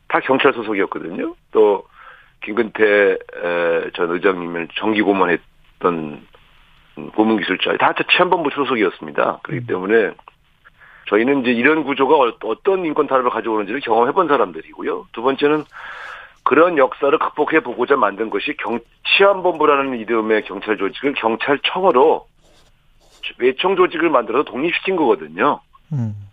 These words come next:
Speaker 1: 그런데 이걸 다시 내무부 장관이 직할 관리하겠다고 나오면, 어, 저희로서는 이거는 이제 불행한 역사가 반복된다, 또 과거를 회귀한다, 이런 어, 두려움을 갖게 돼 있죠. 그래서, 어, 이, 이 문제는 그냥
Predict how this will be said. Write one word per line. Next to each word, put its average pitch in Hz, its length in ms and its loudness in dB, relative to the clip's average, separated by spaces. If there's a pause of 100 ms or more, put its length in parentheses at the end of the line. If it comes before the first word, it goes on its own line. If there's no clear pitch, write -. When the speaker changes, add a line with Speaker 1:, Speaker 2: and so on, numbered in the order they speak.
Speaker 1:
그런데 143 560 2
이걸 147 180 -4
다시 131 280 0
내무부 127 420 2
장관이 113 340 2
직할 107 600 -2
관리하겠다고 95 600 0
나오면, 87 640 0 (800)
어, - 120 -8
저희로서는 104 580 0
이거는 95 500 0
이제 85 120 -8 (300)
불행한 131 320 2
역사가 113 320 -2
반복된다, 101 800 -6
또 120 200 -6
과거를 131 480 2
회귀한다, 127 380 2
이런 143 280 0 (840)
어, 92 500 -2
두려움을 127 360 2
갖게 - 160 -6
돼 143 140 -2
있죠. 101 480 -2
그래서, 113 440 0 (760)
어, - 240 -12 (220)
이, 135 920 2
이 165 40 4
문제는 160 400 0
그냥 175 340 2